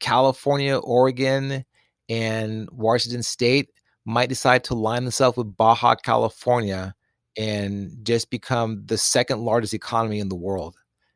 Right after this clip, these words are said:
'Cause California alone is the fifth largest economy in the world. And if it had all those other assets to it,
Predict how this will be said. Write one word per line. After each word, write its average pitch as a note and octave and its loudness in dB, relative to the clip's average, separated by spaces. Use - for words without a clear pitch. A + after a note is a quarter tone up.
'Cause - -8
California C3+ 0
alone B2+ 2
is B2+ -2
the G#2+ -4
fifth D3 0
largest G2+ 2
economy F2 -8
in E2 -10
the E2 -12
world. E2 -14
And A2 -4
if A2 -2
it B2 4
had B2 4
all B2+ 6
those C3 -2
other A#2 2
assets G#2+ -2
to G2+ -4
it, G2+ -4